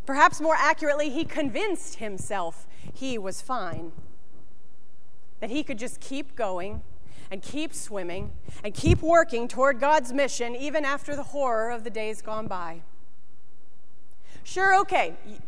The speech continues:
so you saw Jesus and I didn't. I missed him, okay? So how about this? Unless I see the mark of the nails in his hands and where the spear pierced his side,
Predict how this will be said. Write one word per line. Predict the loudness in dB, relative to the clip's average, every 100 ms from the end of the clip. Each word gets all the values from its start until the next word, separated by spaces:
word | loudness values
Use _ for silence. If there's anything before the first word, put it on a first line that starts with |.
| -2
so | 0
you | 2 2
saw | 4 4 4
Jesus | 2 -2 -2 -2 0
and | 0 2
I | 2 2
didn't. | 0 0 0 0
I | 2
missed | 4 4 2 -2
him, | -2 -2 -2 -2 -2 -2
okay? | 0 2 2 -2 -2 -2 -2 -2 -2 -2 -2 -2 -2 -2 -2 -2 -2 -2 -2 -2 -2
So | 0 6
how | 8
about | 10 8
this? | 6 2 4
Unless | 6 6
I | 8 6
see | 4 0
the | 2
mark | 4 4 2
of | 0
the | 0
nails | 0 2 2 2
in | 0
his | 0
hands | 0 2 0 0 -2 -4 -4 -4 -4 -4 -4 -2 -4 -2
and | 4
where | 4
the | 4
spear | 0 -2 0 2 2
pierced | 2 0 0 -2 -2
his | -2 -2
side, | -4 4 6 8 6